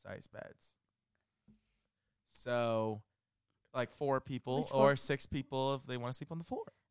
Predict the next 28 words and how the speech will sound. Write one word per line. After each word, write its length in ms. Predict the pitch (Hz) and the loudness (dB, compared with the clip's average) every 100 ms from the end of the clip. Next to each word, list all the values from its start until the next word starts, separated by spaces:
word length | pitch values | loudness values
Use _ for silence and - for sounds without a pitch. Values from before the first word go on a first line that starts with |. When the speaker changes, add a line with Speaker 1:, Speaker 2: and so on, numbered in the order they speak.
| _ - | _ 8
Speaker 2:
<laughs> 300 | 320 339 330 - - _ _ _ - - _ _ _ _ _ _ _ _ _ _ _ _ _ _ _ _ - 277 _ _ _ _ _ _ _ | 10 10 10 6 -18 _ _ _ -20 -20 _ _ _ _ _ _ _ _ _ _ _ _ _ _ _ _ -20 -20 _ _ _ _ _ _ _
Yeah. 420 | - 214 202 233 233 - _ _ _ 175 | -2 6 10 10 6 -2 _ _ _ 0
Speaker 1:
Well, 180 | 202 | 2
yes. 540 | 262 508 508 135 - - | 4 4 4 4 2 -8
Speaker 2:
<sighs> 60 | _ _ _ _ _ _ | _ _ _ _ _ _
Wow, 1800 | - 254 262 240 233 233 220 233 190 185 190 185 180 185 175 185 180 175 175 | 4 6 8 8 6 2 -4 -4 2 4 6 6 6 4 2 0 0 -2 -2
wow. 460 | 151 139 127 147 233 - 147 | 0 0 -2 -6 -10 -14 -2
Speaker 1:
Yeah, 120 | 185 | 0
it's 100 | 180 | 2
a 40 | |
hack. 220 | 165 117 - - - | 4 2 -2 -14 -16
It's 100 | 135 | -10
a 40 | |
big 160 | 131 123 | -6 -4
hack. 220 | 110 - - - | -4 -8 -10 -18
So, 420 | - 123 123 117 | -6 -2 0 -2
thank 200 | - 196 | -6 -8
you, 60 | 143 | -6
Tetris. 480 | - 120 147 156 - _ _ _ _ | -6 -6 -6 -8 -10 _ _ _ _
And 140 | 156 | -6
thank 200 | 160 220 - | -4 -4 -2
you, 60 | |
M 120 | 165 165 | -2 0
G 100 | 180 | -2
M 100 | 185 | -4
Grand. 380 | 131 107 104 - _ _ _ _ _ _ _ - 107 | -4 -4 -6 -14 _ _ _ _ _ _ _ -20 -8
But, 180 | 120 120 | -4 -2
uh, 360 | 120 117 110 | -2 -2 -4